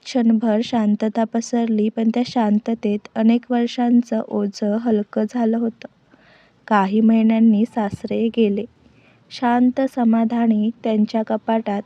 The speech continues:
अन्वीला अजून एक पत्र सापडलं.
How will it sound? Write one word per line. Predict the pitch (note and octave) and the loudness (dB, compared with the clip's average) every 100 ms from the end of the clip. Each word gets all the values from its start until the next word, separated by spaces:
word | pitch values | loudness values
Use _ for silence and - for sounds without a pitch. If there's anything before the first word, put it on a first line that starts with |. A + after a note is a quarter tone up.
| - | -2
अन्वीला | G#3+ G#3+ A3+ A#3 A#3 | 0 2 2 0 -2
अजून | - G#3 A#3 A#3+ | -4 -4 0 2
एक | A#3 A3+ - | 0 -2 -6
पत्र | A#3 A3 G3+ A#3 | -6 -2 -4 -2
सापडलं. | A3+ G#3 - G#3+ G#3+ | -6 -6 -4 -2 -4